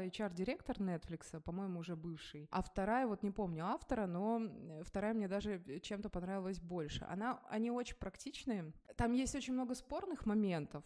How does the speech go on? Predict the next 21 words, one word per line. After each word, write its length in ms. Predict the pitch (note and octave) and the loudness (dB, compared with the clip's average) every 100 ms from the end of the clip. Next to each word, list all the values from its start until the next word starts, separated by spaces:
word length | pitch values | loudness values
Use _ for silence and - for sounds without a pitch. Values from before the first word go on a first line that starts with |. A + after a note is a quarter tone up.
| - | -2
например, 560 | E3+ G#3 G3 G3+ F#3+ | 2 4 4 4 2
про 280 | - - F#3+ | 4 4 4
жёсткость 460 | F#3 A3 - F#3 - | 2 2 0 -2 -4
в 40 | |
подходе 580 | - F3 - G#3 F#3 E3+ | -4 -6 -2 -2 0 -2
к 440 | - - F#3 F3+ E3+ | -4 -2 0 0 0
результату, 1300 | F3+ F#3+ F#3+ G3+ F3+ - D#3 D#3 D#3+ D#3+ - - E3+ F3+ | 0 0 0 0 0 0 -2 -2 -2 -4 -4 -6 -10 -8
к 60 | - | -2
сотруднику. 600 | F3+ - C#4 F4 C#4 G#3 | -2 -2 -4 -2 0 2
Ну, 100 | A#3 | 2
то 100 | G3+ | 2
есть 180 | - | 0
они 180 | F3 G3 | -2 -2
говорят 300 | F#3+ F#3 F3 | -2 -2 -4
о 40 | F3 | -2
том, 160 | A#3 | -4
что 160 | B3 F3 | -2 -2
мы 140 | F3+ | 0
легко 260 | F#3+ - F#3+ | -2 -2 -2
увольняем 720 | F3 D#3+ E3+ F3+ E3 D#3 D#3 | -2 0 0 0 0 -2 -4
людей, 420 | E3 D#3+ G3+ C4+ | -6 -4 -2 -2